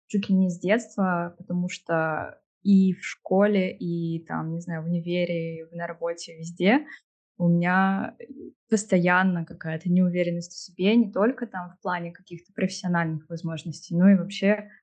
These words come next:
в целом какого-то проявления себя миру. То есть, как бы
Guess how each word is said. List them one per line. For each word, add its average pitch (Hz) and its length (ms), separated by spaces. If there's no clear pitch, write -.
в - 40
целом 196 420
какого-то 196 440
проявления 180 520
себя 160 340
миру. 165 400
То 180 60
есть, 170 220
как 180 220
бы 170 320